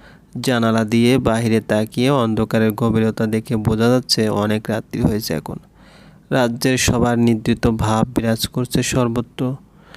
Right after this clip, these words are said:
শুধু বিশাল বড় কক্ষে দুটি প্রাণ এখনো নির্ঘুম।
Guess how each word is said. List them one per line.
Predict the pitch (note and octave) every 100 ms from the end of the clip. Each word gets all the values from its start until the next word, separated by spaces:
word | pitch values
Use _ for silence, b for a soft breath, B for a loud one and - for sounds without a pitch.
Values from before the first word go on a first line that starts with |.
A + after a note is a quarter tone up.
| B B
শুধু | - D3 C#3
বিশাল | A#2 A#2 C#3 C3+
বড় | A#2 A#2 A#2
কক্ষে | A2+ A#2 A#2 - A#2
দুটি | A2+ A2+ B2+
প্রাণ | A2+ - A2+ C3
এখনো | A#2+ A2 A2+ A2
নির্ঘুম। | A2 A2 A#2 A#2+ C3+